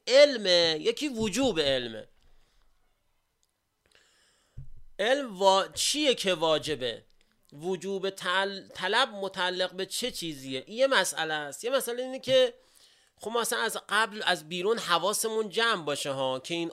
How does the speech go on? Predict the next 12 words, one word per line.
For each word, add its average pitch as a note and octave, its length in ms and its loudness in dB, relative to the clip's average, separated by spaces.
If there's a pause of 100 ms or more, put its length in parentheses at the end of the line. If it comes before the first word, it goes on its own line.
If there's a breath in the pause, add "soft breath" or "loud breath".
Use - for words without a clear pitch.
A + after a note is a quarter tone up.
آگاهی F3 680 0
دو C4+ 200 2
دسته D3 440 2
است. - 500 -8
یکی F#3 240 -10
علمه، G3+ 680 2 (1400)
تازه D#3 220 -4
گفتیم G#3+ 300 -6
یکی G#3+ 180 -4
هم A3 120 -4
معرفته F3+ 720 -2
که D3+ 280 -6